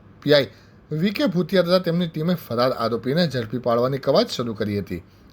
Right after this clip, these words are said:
આરોપી વાલિયા ચોકડી વિસ્તારમાં આવ્યો હોવાની માહિતી મળતા વોચ ગોઠવી આરોપીને ઝડપી પાડવામાં આવ્યો હતો. ગઠિયાઓ શહેરના લોકોને ભોળવી તેમને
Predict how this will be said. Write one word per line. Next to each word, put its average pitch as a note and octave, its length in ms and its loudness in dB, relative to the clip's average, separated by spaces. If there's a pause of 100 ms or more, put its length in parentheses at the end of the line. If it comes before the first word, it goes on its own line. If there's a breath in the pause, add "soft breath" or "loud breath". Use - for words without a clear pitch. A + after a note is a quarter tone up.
આરોપી B2 320 0
વાલિયા B2+ 360 2
ચોકડી C3 340 -4
વિસ્તારમાં B2 480 -2
આવ્યો A2 220 -2
હોવાની C3 280 0
માહિતી B2 360 -4
મળતા B2 360 0 (340 loud breath)
વોચ G#3+ 200 4
ગોઠવી A3 280 2
આરોપીને D3 420 0
ઝડપી D3 300 -2
પાડવામાં C#3 440 0
આવ્યો A2 260 0
હતો. F#2+ 140 -4 (420 loud breath)
ગઠિયાઓ A#2+ 460 2 (260 loud breath)
શહેરના F#3 400 4
લોકોને G3 360 4
ભોળવી B2+ 360 0
તેમને C3 380 -4